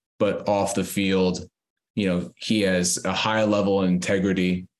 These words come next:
Um, he loves, you know, being around good people. Uh, he has a great sense of humor, and, um, there's, there's really no other way to do it, you know, for him and for us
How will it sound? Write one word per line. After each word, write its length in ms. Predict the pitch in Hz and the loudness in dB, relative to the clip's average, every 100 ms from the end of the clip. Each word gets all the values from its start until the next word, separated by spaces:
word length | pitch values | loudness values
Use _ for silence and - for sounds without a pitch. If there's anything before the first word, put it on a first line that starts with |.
| _ _ _ - | _ _ _ -8
Um, 640 | 104 92 87 85 82 90 110 _ _ _ - - _ _ - | -2 0 0 -2 -4 -8 -12 _ _ _ -20 -20 _ _ -12
he 460 | 120 - - 117 | -8 -4 2 2
loves, 840 | 107 98 104 101 95 95 - - - | 4 2 2 2 2 0 -2 -4 -4
you 160 | 104 95 | -2 0
know, 100 | 90 | 0
being 300 | 90 107 98 | 0 2 2
around 340 | 98 95 92 | 2 2 0
good 220 | 113 95 | 0 0
people. 760 | - 110 110 110 101 101 98 - _ _ _ _ _ | 0 0 2 2 2 2 0 -6 _ _ _ _ _
Uh, 240 | 110 101 95 | -2 0 0
he 140 | 104 | 2
has 180 | 110 95 | 2 0
a 40 | |
great 280 | 101 139 107 | 0 0 0
sense 260 | - 117 107 | 0 0 0
of 80 | 98 | 0
humor, 460 | 107 101 98 92 - - - _ _ - | 0 2 0 0 -4 -20 -20 _ _ -6
and, 300 | 104 98 95 | -2 2 2
um, 520 | 95 95 92 90 90 90 _ _ _ _ - | 2 2 2 2 0 -4 _ _ _ _ -8
there's, 440 | 131 113 110 110 | 0 2 2 0
there's 280 | - 117 107 | 0 0 2
really 320 | 113 139 123 | 2 2 4
no 240 | 107 113 110 | 4 4 4
other 180 | 110 104 | 2 2
way 180 | 104 | 0
to 100 | 92 | 0
do 300 | 90 113 107 | -2 0 2
it, 260 | 95 90 - _ _ | 2 0 -6 _ _
you 140 | - 110 | -2 0
know, 260 | 95 90 | 2 0
for 320 | - - 117 92 | -4 -4 0 0
him 440 | - 120 113 110 | 2 2 4 4
and 180 | 95 92 | 4 2
for 260 | - - | 0 0
us 500 | 110 101 90 - - | 0 0 0 -2 -4